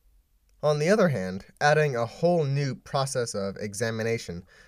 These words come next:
to ensure the absence of cross-contact, one that's as thorough as microbe examination, can really be expensive. The extra expense does cost revenue, which leads the company to increase the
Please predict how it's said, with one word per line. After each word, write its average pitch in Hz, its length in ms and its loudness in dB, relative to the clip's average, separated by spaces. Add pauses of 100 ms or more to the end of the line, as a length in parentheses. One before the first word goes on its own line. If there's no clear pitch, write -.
to 147 140 -2
ensure 147 340 2
the 135 160 -4
absence 139 460 0
of - 140 -12
cross-contact, 143 920 -2 (360)
one 117 280 -2
that's 107 200 -4
as 95 300 -4
thorough 113 680 0
as 87 360 -8
microbe 107 560 -4
examination, 85 680 -10 (600)
can 127 200 -4
really 196 260 2
be 143 320 -4
expensive. - 800 -6 (520)
The 151 120 -2
extra 175 300 2
expense 143 420 0
does 139 360 4
cost - 420 -6
revenue, 110 420 -4 (720)
which 120 340 -2
leads 113 380 -6
the - 80 -8
company 117 460 -4
to 123 320 -6
increase 143 540 -2
the - 80 -4